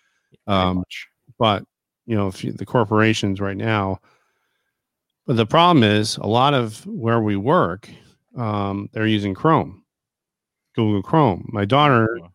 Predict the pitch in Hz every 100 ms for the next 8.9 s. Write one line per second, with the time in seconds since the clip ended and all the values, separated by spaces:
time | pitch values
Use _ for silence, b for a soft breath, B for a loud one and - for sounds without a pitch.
0 | _ - 107 107 101 98 98 98 - -
1 | 123 127 107 _ - 107 104 107 - b
2 | b b - 117 107 101 - 151 170 127
3 | 101 98 95 104 110 131 135 104 104 104
4 | - - _ _ _ _ 123 117 110 107
5 | - 110 104 101 101 101 - _ _ 139
6 | 156 - - - - 262 110 101 104 -
7 | 107 101 - 120 113 110 101 101 - -
8 | 117 117 135 101 98 - 196 147 117